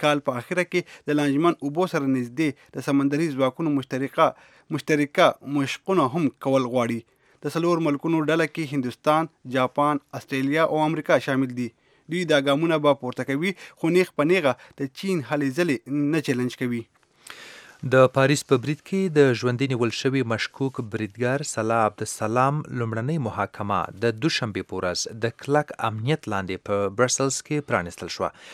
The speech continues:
Speaker 2: محکمې ته ورغلي ژورنالستان وایي اته ویشت کلن عبدالسلام چې ږیره یې درلوده او سپین جاکټ یې په تن و، د قاضي لخوا د درېدو امر ونه مانه چې ځان خلکو ته وپیژني. په پاریس کې د دوه زره پنځلسم کال د نومبر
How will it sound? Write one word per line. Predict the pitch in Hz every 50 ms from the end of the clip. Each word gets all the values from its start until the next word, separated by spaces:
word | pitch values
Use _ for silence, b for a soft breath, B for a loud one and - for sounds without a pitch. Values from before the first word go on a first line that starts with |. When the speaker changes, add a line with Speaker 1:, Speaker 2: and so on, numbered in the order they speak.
| B B B B B B 123
Speaker 2:
محکمې | 120 - - 135 127 139 139 131 -
ته | 139 135 135 131 123 120
ورغلي | 120 113 113 110 127 139 139 123 110
ژورنالستان | 117 110 107 107 - - - 127 120 113 110 113
وایي | 120 131 151 165 165 - - 123
اته | - - 131 113 110
ویشت | 104 - - -
کلن | 120 131 131 127 107
عبدالسلام | 101 107 - - 107 107 113 123 131 131 -
چې | - 135 131 123 120 110 107
ږیره | 110 123 120 120 110
یې | 104 95 104
درلوده | 101 98 104 117 131 143 139 160 156
او | 127 - -
سپین | - 131 127 117 107
جاکټ | 107 98 - 120 117 -
یې | - 98 - 104
په | - -
تن | 123 123 139
و، | 143 160 170 180 B B B B B B B B 127 117
د | 110 - - -
قاضي | 104 101 101 147 147 123
لخوا | 110 - - 104 98 107
د | 95 85
درېدو | 98 95 98 95 92 117 113 110 104 - - - 117
امر | 117 113 104 98 95 92
ونه | 90 95 98 113 135 156 165 139
مانه | 104 92 87 -
چې | - - - 90 87 90 - - - 98 101 120
ځان | 117 110 95 90 87 - -
خلکو | - 113 98 - - 92 -
ته | 95 92
وپیژني. | 92 - - 90 - 95 82 87 - B B B B B B B B B B 151
په | 151 143 151
پاریس | 151 170 190 - -
کې | - 185 170
د | 156 165
دوه | 170 165 160
زره | 160 143 -
پنځلسم | 143 127 131 135 127 - 160 156 151 -
کال | 170 160 151
د | 143 139
نومبر | 135 131 131 151 151